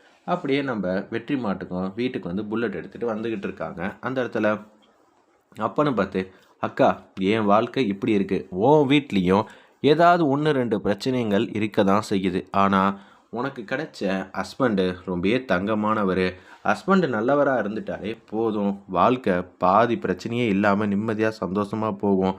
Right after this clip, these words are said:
கிடைச்ச வாழ்க்கைய பாருக்கான்னு" சொல்லி அந்த இடத்துல நம்ம துளசிக்கு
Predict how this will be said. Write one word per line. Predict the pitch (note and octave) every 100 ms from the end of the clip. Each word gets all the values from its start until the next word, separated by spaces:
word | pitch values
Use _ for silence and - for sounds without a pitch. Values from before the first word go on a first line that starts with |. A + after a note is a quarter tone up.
| - - - -
கிடைச்ச | A2 D3+ E3+
வாழ்க்கைய | A#2+ G#2 A2+ - G2+ F#2+ F#2+ -
பாருக்கான்னு" | F#2+ A2+ G#2 G2 G2+
சொல்லி | G#2 G#2+ F2+ G2+ G2+ - _
அந்த | - F#3+ G3 B2
இடத்துல | G2 F#2 F#2 G2+ -
நம்ம | G2 F#2 F2+ F2+ - _ _ _ -
துளசிக்கு | F3+ G3+ C3+ A2 G2+ G2+